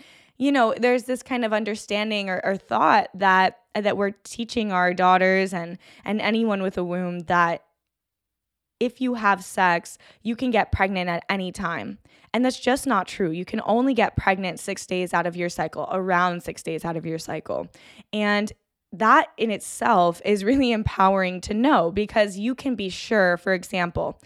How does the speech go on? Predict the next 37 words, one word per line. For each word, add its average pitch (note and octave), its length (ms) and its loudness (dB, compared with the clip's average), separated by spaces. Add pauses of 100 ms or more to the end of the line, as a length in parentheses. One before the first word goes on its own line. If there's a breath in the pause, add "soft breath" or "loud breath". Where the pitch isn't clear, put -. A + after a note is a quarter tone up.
(340 soft breath)
for A#3+ 200 4
me, G#3+ 260 0
I'm F3+ 80 0
gonna A3 140 -2
start, C4+ 340 -4
gonna C4 160 0
talk G#3 220 2
about G3+ 160 2
myself F#3 420 0
because, G3 380 -6
again, F3+ 340 0
this A#3 180 -4
is F#4 160 -2
not G#3+ 420 2
medical F#3+ 500 0
advice. F3+ 600 0 (460 loud breath)
Just C4 180 -2
to F#4 60 -2
protect A3 320 -2
myself E3+ 360 -4
here, E3+ 260 -2
this G#3 140 -4
is C4+ 120 -2
not A#3+ 220 4
medical A3 340 2
advice. E3+ 600 0
I F#3+ 200 2
am A#3+ 140 2
not G3 180 0
giving F3+ 320 -2
you B3+ 180 4
medical F3 380 0
advice. E3 540 0
I'm B3 260 0
giving A3 240 -2
you F#3 180 -2
what F3 280 -2